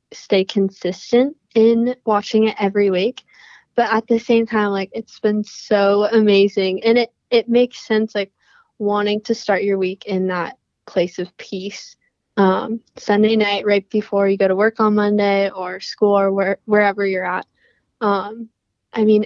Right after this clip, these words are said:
it makes sense to me why, not necessarily why you'd wanna listen to us sing, but, like, why you'd want to enter into that place of peace before the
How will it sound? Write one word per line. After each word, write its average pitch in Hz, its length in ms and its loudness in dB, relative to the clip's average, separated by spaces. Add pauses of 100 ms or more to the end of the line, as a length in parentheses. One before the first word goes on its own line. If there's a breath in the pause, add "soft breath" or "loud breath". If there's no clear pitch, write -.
it 220 160 2
makes 208 320 -2
sense 208 260 -4
to 220 80 -6
me 202 120 0
why, 185 400 -4 (460)
not 262 220 2
necessarily 240 680 0
why 208 140 0
you'd 220 180 -2
wanna 214 220 -6
listen 202 260 -8
to - 180 -6
us - 140 -8
sing, 262 380 2
but, 202 160 -2
like, 190 200 0 (400 soft breath)
why 208 220 2
you'd 214 260 -2
want 190 280 -6
to - 140 -10
enter 196 240 -2
into 190 300 -6
that 185 240 -2
place 185 300 -4
of 185 220 -6
peace - 520 -14
before 190 540 -2 (400)
the 190 400 -2